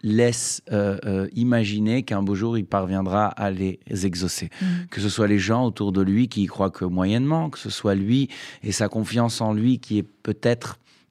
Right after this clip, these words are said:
Speaker 1: limitée parce qu'il est humble et parce que, et parce qu'on, on, on lui a pas forcément facilité, euh, les, les, les possibilités quand il était jeune, mais avec la force de l'envie et la force de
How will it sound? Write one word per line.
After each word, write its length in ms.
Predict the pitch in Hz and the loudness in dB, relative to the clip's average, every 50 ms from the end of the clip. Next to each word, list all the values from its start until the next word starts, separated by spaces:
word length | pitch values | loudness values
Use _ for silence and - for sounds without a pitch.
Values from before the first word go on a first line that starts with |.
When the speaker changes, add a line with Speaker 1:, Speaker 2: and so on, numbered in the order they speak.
| _ - | _ -2
Speaker 1:
limitée 720 | 104 98 95 101 107 107 104 107 101 - - 139 151 175 170 | 0 2 2 4 4 4 4 2 0 0 2 2 2 2 2
parce 260 | - - 101 - - | -2 -4 -6 -6 -8
qu'il 200 | - - 104 95 | -4 -2 2 2
est 120 | 98 98 | 2 2
humble 360 | 78 104 117 139 151 135 107 98 | 2 2 2 2 2 2 2 0
et 60 | 92 | 0
parce 280 | - 104 92 82 - | 0 -2 -2 -4 -6
que, 320 | - - 104 98 92 90 87 - - - - - - - - - | -6 -2 0 0 0 0 -2 -6 -10 -14 -14 -14 -16 -18 -14 -10
et 80 | - 117 | -8 -2
parce 220 | - 104 95 90 | 0 0 0 0
qu'on, 240 | - - 101 95 - - - | -2 -4 -4 -4 -4 -6 -6
on, 220 | - 98 95 - - | -6 -4 -4 -6 -6
on 180 | - 98 95 95 | -4 -2 0 2
lui 120 | 95 98 | 2 2
a 60 | 95 87 | 2 2
pas 160 | - 107 104 | 2 0 0
forcément 420 | - 107 98 - - 104 101 98 | 0 -2 -4 -2 -2 0 0 -2
facilité, 840 | - - 110 107 - - - 110 104 107 98 - - 127 127 117 - - - - - - _ - 110 | 0 0 -2 -2 0 -2 -2 -2 -2 -2 -2 0 0 2 2 2 -2 -8 -18 -20 -20 -20 _ -2 2
euh, 520 | 104 101 95 92 92 92 90 90 90 92 98 95 - - - - - - | 2 4 4 4 2 2 0 0 -2 -2 -4 -8 -12 -14 -14 -10 -6 -2
les, 200 | 101 92 92 85 - | 0 0 0 0 0
les, 240 | 92 92 92 92 85 | 0 0 0 0 -2
les 240 | 82 - - 104 | -4 -4 -4 -4
possibilités 640 | - - 104 98 - - 95 98 92 92 90 - 104 | 0 0 0 0 0 0 0 0 0 0 0 -2 -2
quand 260 | 90 98 95 92 - | -2 -2 -4 -4 -2
il 60 | 95 95 | -2 -4
était 180 | 90 - 98 | -2 -2 -2
jeune, 320 | 90 90 123 151 165 175 165 - - - - - - - - | 0 2 2 2 2 0 -4 -10 -14 -16 -18 -18 -18 -8 0
mais 380 | 107 113 127 156 170 170 - - _ _ _ - | 2 4 4 4 4 2 0 -4 _ _ _ -2
avec 460 | 120 110 101 135 143 - - - - _ _ _ _ _ _ - | -2 0 0 0 -2 -2 -6 -14 -20 _ _ _ _ _ _ -4
la 100 | 107 104 | -2 -2
force 300 | - - 139 131 - 113 | 0 0 0 0 0 -2
de 100 | 107 123 | 0 2
l'envie 400 | 117 123 123 120 107 104 98 87 _ _ _ _ - | 2 4 2 2 0 -2 -6 -8 _ _ _ _ -4
et 100 | 101 95 | -2 -2
la 120 | 95 95 | -2 -4
force 460 | - - - 117 110 104 - - - | -6 -4 -2 -2 -2 -2 -4 -8 -8
de 260 | 104 107 107 101 95 | -4 -2 0 0 -2